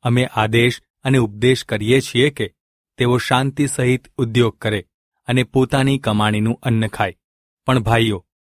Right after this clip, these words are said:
તમે સારા કામ કરતા થાકશો નહીં. જો કોઈ આ પત્રમાંથી અમારી વાત ન માને, તો તમે તેની સાથે સંબંધ રાખશો નહીં કે જેથી તે શરમાઈ જાય.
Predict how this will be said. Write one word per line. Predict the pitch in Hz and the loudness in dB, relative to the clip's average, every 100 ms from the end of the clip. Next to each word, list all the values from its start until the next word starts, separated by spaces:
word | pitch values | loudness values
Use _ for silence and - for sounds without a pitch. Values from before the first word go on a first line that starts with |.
| _ - | _ 0
તમે | 143 151 | 0 0
સારા | - 120 120 123 | -2 -2 0 -2
કામ | - 107 107 | 0 0 0
કરતા | - 101 - 104 | -4 -4 -2 -2
થાકશો | - 110 - 117 | -2 -4 -2 -4
નહીં. | 107 104 95 _ _ _ _ _ _ | -2 -4 -8 _ _ _ _ _ _
જો | - 151 | 0 2
કોઈ | 165 170 | 4 2
આ | 160 | 2
પત્રમાંથી | - 131 139 127 123 - 127 | 0 -2 -2 0 -2 0 0
અમારી | 104 107 104 | 0 -2 0
વાત | 101 104 - | 0 0 -2
ન | 104 | -2
માને, | 110 123 110 98 - _ _ _ _ | 2 2 2 -2 -10 _ _ _ _
તો | 139 | -2
તમે | 139 131 147 | 0 0 0
તેની | 147 117 120 | 0 -2 -2
સાથે | 113 110 101 117 | -2 -4 -2 -4
સંબંધ | - 110 104 104 107 | -2 -4 -2 -2 0
રાખશો | 107 98 - 120 | -2 -2 -2 -4
નહીં | 104 107 95 _ _ _ | -2 -4 -8 _ _ _
કે | - | -2
જેથી | 113 113 120 120 113 - _ - | 0 2 0 0 -2 -4 _ -2
તે | 156 | 0
શરમાઈ | - 113 110 110 | 0 -2 0 0
જાય. | 101 98 | -2 -6